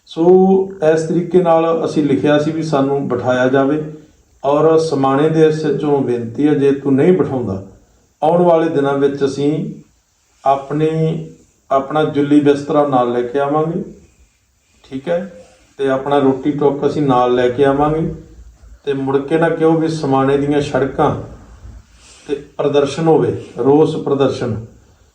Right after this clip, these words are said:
ਸੋ ਪ੍ਰਸ਼ਾਸਨ ਨੂੰ ਬੇਨਤੀ ਹੈ, ਬੜੇ ਪਿਆਰ ਨਾਲ ਪਾਲਾ ਕਲਾਰਾਂ ਵਾਲਾ, ਸ਼ਿਵਮ, ਹੋਰ ਵੀ ਜਿਹੜੇ ਕੋਈ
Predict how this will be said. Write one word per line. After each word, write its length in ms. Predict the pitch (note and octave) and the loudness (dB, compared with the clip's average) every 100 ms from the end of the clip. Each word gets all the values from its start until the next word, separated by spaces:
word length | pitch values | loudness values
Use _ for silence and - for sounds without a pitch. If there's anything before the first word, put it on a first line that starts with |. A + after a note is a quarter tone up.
| _ | _
ਸੋ 260 | - - D#3 E3 E3+ E3 - - _ _ _ _ _ _ _ _ _ _ _ | -12 -2 0 2 0 -4 -10 -20 _ _ _ _ _ _ _ _ _ _ _
ਪ੍ਰਸ਼ਾਸਨ 520 | C#3+ C3 D3 D3 E3 | -12 -2 0 2 0
ਨੂੰ 120 | E3 C#3+ | -2 0
ਬੇਨਤੀ 480 | C3 B2 - C#3+ | 0 -2 -2 0
ਹੈ, 240 | D#3+ - - - - _ _ _ _ _ _ _ | 2 0 -6 -14 -20 _ _ _ _ _ _ _
ਬੜੇ 220 | B2 D3 - | -2 0 0
ਪਿਆਰ 380 | D3+ C#3+ C#3 C#3 | 2 4 4 2
ਨਾਲ 480 | C#3+ C3+ C3+ - - _ - | 2 0 -2 -12 -20 _ -2
ਪਾਲਾ 360 | C#3 C#3 D3 | 0 2 2
ਕਲਾਰਾਂ 400 | D3 C#3+ C3+ C3 | 2 2 4 4
ਵਾਲਾ, 500 | C#3 C#3 D3 D3 D3 - - _ | 2 4 2 0 -6 -18 -20 _
ਸ਼ਿਵਮ, 480 | - C3+ D3+ D#3+ D#3+ D#3+ - - _ _ | -4 -2 0 0 0 -2 -8 -16 _ _
ਹੋਰ 240 | C#3+ F3 F3+ | 2 2 4
ਵੀ 140 | F3+ | 4
ਜਿਹੜੇ 360 | D#3 D#3+ D#3+ D#3+ | 4 2 2 2
ਕੋਈ 500 | D3+ D3 C#3 C#3+ | 4 6 4 0